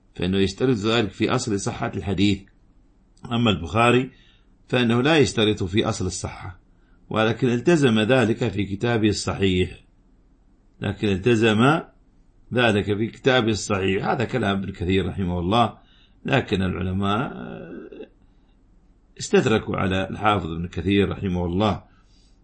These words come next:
فيقول ابن كثير رحمه الله: "أما البخاري فإنه لا يشترط في أصل الصحة، ولكن التزم ذلك في كتابه الصحيح".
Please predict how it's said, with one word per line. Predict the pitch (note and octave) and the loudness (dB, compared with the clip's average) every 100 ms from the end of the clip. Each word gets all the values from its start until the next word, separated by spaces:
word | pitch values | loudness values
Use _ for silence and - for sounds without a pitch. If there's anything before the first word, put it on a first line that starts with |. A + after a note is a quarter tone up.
| _ | _
فيقول | G2+ G2+ G2 G2 D3 G#2+ A2 F#2 - _ _ - - _ _ _ _ _ _ _ _ _ _ _ _ _ _ _ _ _ _ _ _ _ _ _ _ _ _ _ _ _ _ _ _ _ _ _ _ _ - | -2 0 0 2 4 4 2 -2 -10 _ _ -20 -20 _ _ _ _ _ _ _ _ _ _ _ _ _ _ _ _ _ _ _ _ _ _ _ _ _ _ _ _ _ _ _ _ _ _ _ _ _ -8
ابن | F#2+ G2 | -4 -2
كثير | - G#2 B2 G2 | 0 4 4 2
رحمه | F2+ G#2 G2 F2+ | 0 0 2 2
الله: | F#2 B2 C3+ | 2 2 4
"أما | D3 G#2 | 2 2
البخاري | F2+ E2+ G#2 C3+ | 0 0 2 2
فإنه | D3+ C#3 | 2 0
لا | D3 D3+ | 4 4
يشترط | G#2 - G2 F#2 G2+ | 4 2 0 0 -4
في | F2+ G2+ | -2 -2
أصل | - - F#2 | -2 -4 -6
الصحة، | F2+ G#2 - - - - _ _ _ - | -6 -6 -6 -6 -8 -14 _ _ _ -4
ولكن | A2 G2 F2+ | 0 0 0
التزم | G2 D#3+ C3+ G#2 | -2 0 2 2
ذلك | G#2 A#2 G2+ A#2+ A#2+ | 2 2 0 -2 -2
في | A#2+ A2 | 0 -2
كتابه | G#2+ A2+ A#2 G2 G#2 G#2+ A#2+ - G2+ | -2 2 4 4 2 4 2 0 -4
الصحيح". | - A2 F#2+ G#2 F#2+ F#2+ F#2+ | -4 -2 0 2 2 0 -4